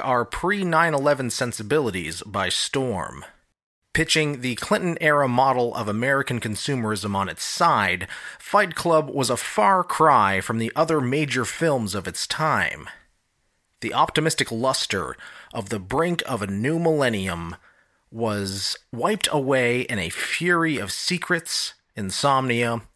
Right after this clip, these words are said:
backroom fisticuffs, and homemade dynamite. David Fincher opened the floodgates of our imagination to the future possibilities of modern cinema and storytelling,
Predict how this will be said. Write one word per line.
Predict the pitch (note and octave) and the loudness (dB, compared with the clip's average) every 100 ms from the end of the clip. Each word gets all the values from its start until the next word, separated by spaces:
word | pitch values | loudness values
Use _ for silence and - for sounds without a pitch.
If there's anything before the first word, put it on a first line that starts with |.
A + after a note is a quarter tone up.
| - - A2+ | -20 -18 -2
backroom | A#2 F3 E3 C#3 D3 C#3 | 2 4 2 0 0 0
fisticuffs, | - - D3+ - C#3 - C3 B2 - - - - | -4 0 0 0 -2 0 0 0 -4 -8 -12 -8
and | G#2+ | -4
homemade | G2 B2+ A#2+ A2+ A2 F2 | -2 -2 0 2 0 -2
dynamite. | G2 G#2 F#2+ E2+ D#2 A#1+ - - - _ _ _ _ _ _ - - _ _ C3+ | 0 2 2 -2 -4 -4 -8 -10 -12 _ _ _ _ _ _ -20 -20 _ _ -2
David | A#2+ A#3 C#4 | 2 2 2
Fincher | - A3 G3 E3 C#3 A#2+ - - - | 2 2 4 4 4 2 -6 -6 0
opened | G#3 B3 A#3+ F#3 | 2 4 2 0
the | D3+ D3+ | 0 0
floodgates | - F3+ D3+ A#2 A#2+ G#2+ - - | 2 2 2 2 2 2 -2 -6
of | C#3+ - | -6 0
our | D3 F#3 | 4 4
imagination | D3 D#3 D#3+ B2 B2 C#3 C#3 - E2+ D#2+ - - | 4 2 0 0 0 2 2 2 0 -8 -14 -10
to | - | -4
the | C3 | -4
future | - G#3+ - F#3+ | 0 0 2 0
possibilities | - F#3 A3 C#3 A2 F3 D3+ A#2+ A#2 G#2+ - | 2 0 2 0 0 2 2 2 2 0 -4
of | C#3+ A2 | -6 -2
modern | A#2+ D#3+ E3 C#3+ A#2+ | 4 4 4 2 0
cinema | - F3 C#3+ A2+ | 0 2 2 0
and | B2 A2+ | -2 -2
storytelling, | - - F3 D#3+ G#2+ - G#2+ E2+ A1+ | -4 -2 0 0 0 -2 -2 -2 -8